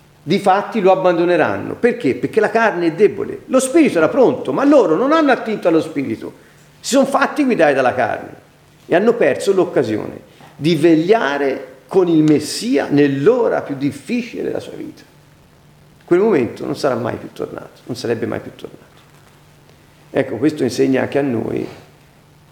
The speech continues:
a, a vivere i momenti che la vita ci propone con tutta l'intensità possibile, perché poi non tornano. E il rammarico è una delle più, cose più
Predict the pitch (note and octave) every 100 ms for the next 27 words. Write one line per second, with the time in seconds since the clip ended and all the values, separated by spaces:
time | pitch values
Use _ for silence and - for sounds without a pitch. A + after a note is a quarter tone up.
0 | _ _ - F#2+ G2 - - - G#2 B2+
1 | D#3+ B2 A#2 A2+ A2+ A#2+ C3+ C#3+ - A#2+
2 | G#2+ A2+ C3+ C3+ A2+ B2 A#2+ A#2 A#2+ G#2
3 | G#2 A2+ A2+ - - - - A#2+ E3 -
4 | A#2+ A2+ B2 A2 A2 G#2+ - - - -
5 | F#2 F#2+ - - - G#2 F#2+ G2 - -
6 | - - - - - - - A#2 B2 -
7 | A2+ A2+ A2 - - - - - - -
8 | - A2+ B2+ B2+ A2+ G#2+ G#2 G2+ G#2 A#2
9 | A#2+ G#2+ G2+ F#2 G#2 - - _ C3+ A#2+
10 | - - A2